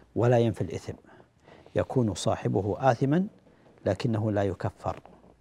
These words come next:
لكنه لا يكفر، وهذا درجة،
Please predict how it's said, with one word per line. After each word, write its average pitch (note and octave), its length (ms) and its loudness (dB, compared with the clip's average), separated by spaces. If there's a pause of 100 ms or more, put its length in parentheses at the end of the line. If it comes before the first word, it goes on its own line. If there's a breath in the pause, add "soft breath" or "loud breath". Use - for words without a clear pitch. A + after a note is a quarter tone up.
(580)
لكنه F2 440 -4
لا G#2 120 0
يكفر، - 460 -4
وهذا G2 320 -2
درجة، A2+ 480 -2